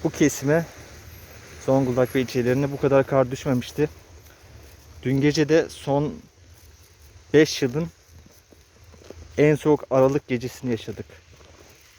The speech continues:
Yani iki bin beş yılında Aralık ayında, iki bin beşin aralığından beri Zonguldak'a ve ilçelerine bu denli kar birikimi oluşmamıştı.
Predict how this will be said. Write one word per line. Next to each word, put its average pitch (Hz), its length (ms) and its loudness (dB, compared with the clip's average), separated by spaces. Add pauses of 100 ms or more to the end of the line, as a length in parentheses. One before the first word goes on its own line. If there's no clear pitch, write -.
(320)
Yani 110 140 -6
iki 127 220 -4
bin 143 160 2
beş 156 240 2
yılında 147 320 -2
Aralık 147 360 2
ayında, 120 360 0 (560)
iki - 220 -10
bin 139 160 0
beşin - 240 -2
aralığından 135 720 2
beri 151 240 2 (920)
Zonguldak'a 139 720 2 (2000)
ve 135 120 8
ilçelerine 131 560 0 (560)
bu 143 100 -4
denli 139 280 4
kar 156 320 0 (800)
birikimi 147 340 -2
oluşmamıştı. 151 720 0